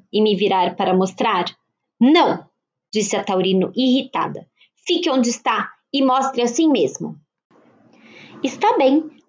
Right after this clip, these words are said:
disse Nigel, oscilando sobre uma perna só. "A senhorita Mel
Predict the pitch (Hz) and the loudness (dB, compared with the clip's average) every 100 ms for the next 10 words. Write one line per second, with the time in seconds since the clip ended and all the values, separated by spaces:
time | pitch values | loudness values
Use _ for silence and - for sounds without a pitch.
0 | - 220 220 202 190 202 190 170 170 - | -8 -4 -2 0 2 2 0 -2 -2 0
1 | 220 226 247 233 254 262 - 240 247 247 | 0 0 0 0 0 -4 -4 -2 -2 -2
2 | - 240 262 359 349 - 165 - _ _ | -4 -2 -2 -2 -4 -4 -6 -6 _ _
3 | _ _ _ _ - 427 381 247 180 175 | _ _ _ _ -2 2 4 4 2 -2
4 | 165 190 190 160 | -4 0 0 0